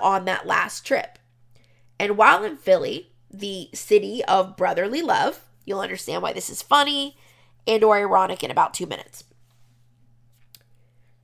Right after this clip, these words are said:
Edgar gets confronted by his bride-to-be's three brothers.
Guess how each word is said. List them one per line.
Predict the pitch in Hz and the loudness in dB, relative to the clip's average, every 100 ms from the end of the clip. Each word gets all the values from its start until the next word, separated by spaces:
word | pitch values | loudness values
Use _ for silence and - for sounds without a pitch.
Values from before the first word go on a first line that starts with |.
| _ _ | _ _
Edgar | 277 285 403 | 2 2 -2
gets | 349 - | -4 -4
confronted | 370 - 196 190 190 - | -6 0 0 0 -2 2
by | 190 190 | 2 2
his | 185 196 | -2 -4
bride-to-be's | 190 208 262 254 269 190 175 180 | 2 4 4 -2 -8 -6 -6 -8
three | - 147 131 | -8 -8 -6
brothers. | 110 220 196 - - - | 4 4 4 -2 -14 -20